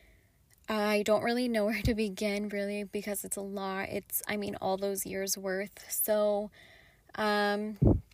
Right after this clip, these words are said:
we, from the very beginning, first and foremost, he was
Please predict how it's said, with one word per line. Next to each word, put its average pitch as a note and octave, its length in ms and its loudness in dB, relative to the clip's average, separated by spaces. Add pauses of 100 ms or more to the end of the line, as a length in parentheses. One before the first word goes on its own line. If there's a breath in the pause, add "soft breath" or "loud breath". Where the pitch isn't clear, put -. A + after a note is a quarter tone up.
(520)
we, A3+ 1000 0 (140)
from C#4 200 6
the D#4 100 10
very C#4 280 8
beginning, A3+ 640 0 (480 loud breath)
first A#3 280 2
and A3+ 100 -2
foremost, A3+ 640 4
he A3 280 -4
was G3+ 320 0